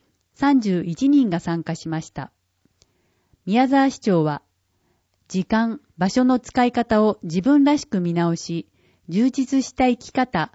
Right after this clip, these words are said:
働き方につなげてほしいと話しました。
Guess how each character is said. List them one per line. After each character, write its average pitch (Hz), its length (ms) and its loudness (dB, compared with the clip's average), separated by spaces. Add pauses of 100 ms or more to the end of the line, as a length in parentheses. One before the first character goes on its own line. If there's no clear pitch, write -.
(140)
働 247 400 -2
き - 100 -20
方 262 280 -2
に 170 140 -4
つ - 120 -12
な 190 140 -2
げ 202 100 -4
て 202 140 -6
ほ 185 140 -4
し - 160 -10 (100)
い - 80 -10 (320)
と 262 160 -2
話 180 380 -6
し 185 60 -12
ま 170 140 -6
し - 80 -18
た。 - 240 -14